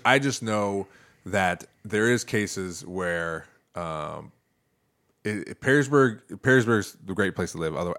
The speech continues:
if I wouldn't, I wouldn't be here raising my kids if it wasn't, right? Um, but just y-, going, going off that, it's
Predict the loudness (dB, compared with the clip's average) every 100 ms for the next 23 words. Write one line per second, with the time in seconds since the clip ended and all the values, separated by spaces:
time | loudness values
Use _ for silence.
0 | -4 0 2 2 -2 0 2 2 2 0
1 | 0 -2 -2 -2 -2 -8 -8 -6 -4 -4
2 | -6 -8 -8 -8 _ -20 -20 _ -6 -2
3 | 0 -2 -4 -2 4 6 6 2 -8 2
4 | 6 6 6 -2 0 2 2 0 -4 -8
5 | -16 -20 _ 0 0 2 2 2 0 -4
6 | -10 -12 -12